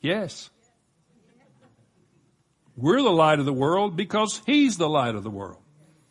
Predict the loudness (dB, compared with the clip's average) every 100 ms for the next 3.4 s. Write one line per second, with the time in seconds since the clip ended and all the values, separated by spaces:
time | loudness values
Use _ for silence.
0 | _ _ -2 2 4 4 4 6 4 4
1 | 4 2 -2 _ _ _ -4 0 0 2
2 | 2 0 -2 -2 0 4 4 2 0 2
3 | 4 4 2 -4